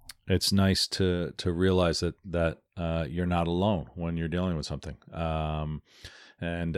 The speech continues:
uh, I, I got some phone calls from people, and we chatted, and we were trading just,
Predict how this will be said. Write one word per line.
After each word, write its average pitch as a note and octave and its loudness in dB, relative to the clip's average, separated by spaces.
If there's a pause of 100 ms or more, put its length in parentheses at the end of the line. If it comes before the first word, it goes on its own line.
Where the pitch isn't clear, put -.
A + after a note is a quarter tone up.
uh, E2+ 0
I, G2 0
I G2 0
got F2 0
some F#2+ 0
phone F#2 0
calls E2 -2
from E2+ -8
people, D#2+ -2 (280)
and F2 -8
we E2 -4
chatted, D2+ -2
and D2+ -8
we D#2+ -6
were D2+ -8 (200)
trading D#2 -4
just, - -14